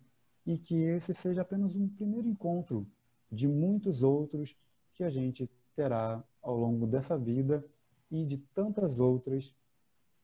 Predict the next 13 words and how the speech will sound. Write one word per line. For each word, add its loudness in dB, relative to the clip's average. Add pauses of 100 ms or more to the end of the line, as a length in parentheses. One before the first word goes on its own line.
(280)
pela, 0
por -12
toda -2
a -2
eternidade. -8 (400)
Muito -8
obrigado, -2
Senhor, -2
por -6
tudo. 0 (680)
Que -6
assim -8
seja. -16